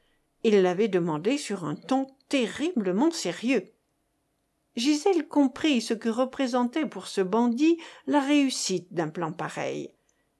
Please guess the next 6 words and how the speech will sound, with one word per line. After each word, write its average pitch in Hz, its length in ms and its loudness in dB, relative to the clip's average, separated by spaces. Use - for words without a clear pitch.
et 165 100 0
la 151 140 -6
force 254 460 0
d'un 165 180 -4
Saintine 247 800 2
marié 196 600 2